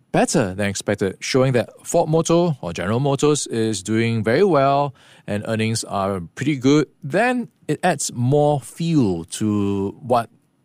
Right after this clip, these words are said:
these union workers are demanding for, that, hey, these auto industry big players are, are in a pretty good spot to pay even more. So why aren't they doing so?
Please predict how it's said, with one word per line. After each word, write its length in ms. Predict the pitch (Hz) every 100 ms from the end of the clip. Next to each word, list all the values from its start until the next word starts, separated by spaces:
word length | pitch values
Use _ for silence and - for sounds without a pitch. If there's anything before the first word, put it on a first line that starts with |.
| _
these 360 | 113 110 107 - -
union 380 | 107 143 185
workers 320 | 113 95 104 -
are 160 | 98
demanding 420 | 101 98 120 220
for, 220 | 202 117 190
that, 80 |
hey, 240 | 139 247 131
these 420 | 185 240 - - _ _
auto 420 | 135 - 262 165 - _ _
industry 720 | 139 156 - 165 160 165 160
big 200 | 139 156
players 340 | 151 143 143
are, 400 | - 127 135 135 - - - - -
are 100 | 127
in 120 | 131
a 160 | 127
pretty 220 | 120 147 139
good 140 | 147
spot 300 | - 196 -
to 80 | 131
pay 420 | - 220 208 95 -
even 240 | 107 101
more. 260 | 98 87 82
So 160 | -
why 280 | 151 147 185 -
aren't 180 | 139 139
they 160 | 139
doing 240 | 113 143 190
so? 320 | - 98